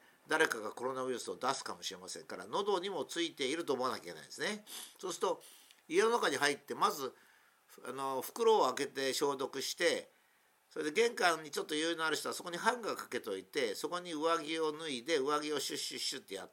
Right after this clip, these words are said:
て、つまり、あの、身についてるわけですからね。そして、自分の喉をうがいして、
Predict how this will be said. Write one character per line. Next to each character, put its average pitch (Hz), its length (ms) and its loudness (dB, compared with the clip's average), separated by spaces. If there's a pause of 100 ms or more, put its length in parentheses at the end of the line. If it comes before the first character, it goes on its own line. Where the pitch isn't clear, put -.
(120)
て、 123 280 0 (400)
つ - 100 -10
ま 180 80 0
り、 139 140 -2 (600)
あ 120 100 -12
の、 131 60 -8
身 160 100 -4
に 214 140 -4
つ 247 140 -2
い 262 100 -6
て 151 80 6
る 120 80 2
わ 92 60 -2
け 92 80 -8
で 85 80 -10
す - 100 -10
か 92 100 -8
ら 92 100 -8
ね。 208 300 -4 (440)
そ 208 140 -8
し - 140 2
て、 214 580 4
自 143 200 -2
分 180 280 -6
の 175 120 -2
喉 156 420 2
を 123 40 4
う 120 100 -4
が 131 180 4
い 131 120 0
し - 200 -4
て、 151 360 2